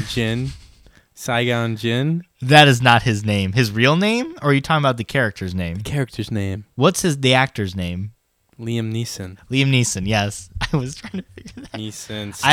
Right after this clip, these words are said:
Speaker 1: actu-,
Speaker 2: Wars.
Speaker 1: I don't know his name because I'm not familiar.
Speaker 2: Qui-Gon Jinn.
Speaker 1: You were almost there.
Speaker 2: Qui-Gon Jinn.
Speaker 1: Qui-Gon.
Speaker 2: Qui-Gon Jinn is a fictional character in the Star Wars franchise portrayed by Liam Neeson, one of the main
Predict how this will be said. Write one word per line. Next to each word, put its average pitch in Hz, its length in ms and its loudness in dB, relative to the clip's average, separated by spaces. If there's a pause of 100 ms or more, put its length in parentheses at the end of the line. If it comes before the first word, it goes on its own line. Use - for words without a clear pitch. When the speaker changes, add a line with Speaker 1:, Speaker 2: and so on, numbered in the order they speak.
(160)
Speaker 1:
actu-, 117 100 0
Speaker 2:
Wars. 110 440 -4
Speaker 1:
I 139 80 4
don't 160 200 6
know 139 180 8
his 123 240 2
name 117 220 2
because 110 480 -6
I'm 127 180 -2
not 127 220 -2
familiar. 113 580 -2
Speaker 2:
Qui-Gon 180 500 6
Jinn. 117 440 -4 (260)
Speaker 1:
You 143 120 0
were 240 180 -2
almost 104 380 0
there. 107 260 -2
Speaker 2:
Qui-Gon 123 720 0
Jinn. 104 420 -8
Speaker 1:
Qui-Gon. 127 720 4 (500)
Speaker 2:
Qui-Gon 139 380 0
Jinn 123 340 0
is 117 140 -8
a 110 40 -6
fictional - 520 -2
character 135 300 -2
in 120 40 -2
the 113 40 -4
Star 120 200 -2
Wars 117 240 -4
franchise 143 920 2
portrayed 120 420 -2
by 101 140 -6
Liam 113 320 -4
Neeson, 107 420 -6
one 101 60 -6
of 101 80 -6
the 101 40 -8
main 101 240 -8